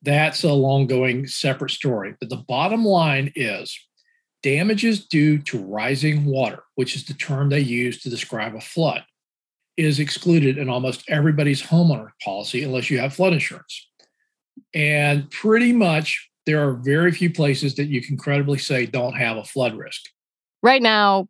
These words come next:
Speaker 2: pretty much the only game in town, or only option with a reasonable price to buy flood insurance, is the National Flood Insurance Program.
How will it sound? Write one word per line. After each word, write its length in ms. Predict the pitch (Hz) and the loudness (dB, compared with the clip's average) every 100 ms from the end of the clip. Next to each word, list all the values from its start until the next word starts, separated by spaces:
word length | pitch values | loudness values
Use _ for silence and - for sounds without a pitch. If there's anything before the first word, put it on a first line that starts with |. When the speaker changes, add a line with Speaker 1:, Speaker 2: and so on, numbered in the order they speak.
| _ | _
Speaker 2:
pretty 160 | - 349 | 0 2
much 200 | 392 - | 2 2
the 140 | 269 | 0
only 280 | - 214 214 | 4 4 4
game 240 | 190 185 170 | 4 2 2
in 100 | 165 | 2
town, 380 | 110 - - - _ | 0 -2 -6 -12 _
or 160 | 185 156 _ - | 0 0 _ 0
only 280 | 226 214 208 | 2 4 4
option 440 | 170 170 - 170 | 4 4 2 0
with 100 | 165 170 | 2 2
a 60 | |
reasonable 460 | 170 285 294 214 165 | 4 4 4 2 2
price 360 | - 98 - | 0 -2 -2
to 100 | - | -2
buy 120 | 165 139 | 0 0
flood 220 | - - | 0 -4
insurance, 600 | - - - - - - _ - | -4 -4 -4 -6 -8 -16 _ -2
is 160 | 196 | 2
the 80 | 208 | 2
National 540 | 202 196 208 233 233 | 4 4 2 2 2
Flood 280 | 208 - 196 | 2 2 2
Insurance 420 | 190 175 151 135 | 2 0 0 -2
Program. 420 | - 113 117 60 | -4 -4 -4 -6